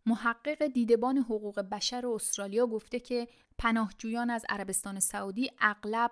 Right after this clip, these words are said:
آسیب پذیرتر از سایر گروه‌هایی هستند که از وطن خود فرار می‌کنند.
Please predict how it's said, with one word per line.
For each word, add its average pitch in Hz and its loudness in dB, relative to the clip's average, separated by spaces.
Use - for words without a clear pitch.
آسیب - -2
پذیرتر 202 -4
از 254 0
سایر 214 4
گروه‌هایی 226 -2
هستند 202 -4
که 185 -6
از 190 6
وطن 190 -4
خود 190 -4
فرار 170 -4
می‌کنند. - -16